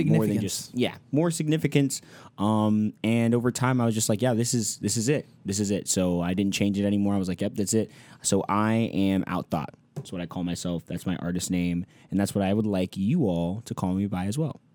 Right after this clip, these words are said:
Speaker 1: I would like to switch over to that. So
Speaker 2: Exactly.
Speaker 1: yeah.
Speaker 2: Cool. And then mine is, is actually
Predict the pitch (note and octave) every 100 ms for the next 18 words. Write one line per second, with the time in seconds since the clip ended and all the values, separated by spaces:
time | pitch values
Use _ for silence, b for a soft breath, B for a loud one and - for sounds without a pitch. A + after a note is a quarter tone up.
0 | _ - - F2 - E2+ F#2 F2+ F2 D#2+
1 | - D#2+ - B B C#4+ D4+ E3 D3+ -
2 | - F#2+ - - - _ - D#4+ D4+ -
3 | B B B F#3+ G3+ F#3+ D3 F3 B3 B3
4 | E3 D#3+ D#3 D#3 D3 C3+ - C3+ D#3 D3+
5 | - D#3 C#3 B2+